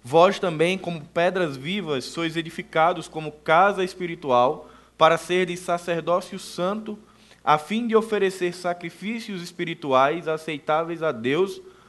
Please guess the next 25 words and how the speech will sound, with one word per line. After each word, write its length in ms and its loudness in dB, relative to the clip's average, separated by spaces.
por 220 4
meio 280 4
de 120 -4
Jesus 400 -6
Cristo. 420 -8
Por 200 6
isso 280 0
a 80 4
Escritura 500 -2
diz: 460 -6
'Ponho 380 4
em 120 2
Sião 440 2
uma 220 4
pedra 420 6
angular, 720 2
eleita 560 2
e 60 -2
preciosa. 720 0
Quem 240 -2
nela 300 4
crê 300 0
não 180 -2
será 320 2
desapontada.' 960 0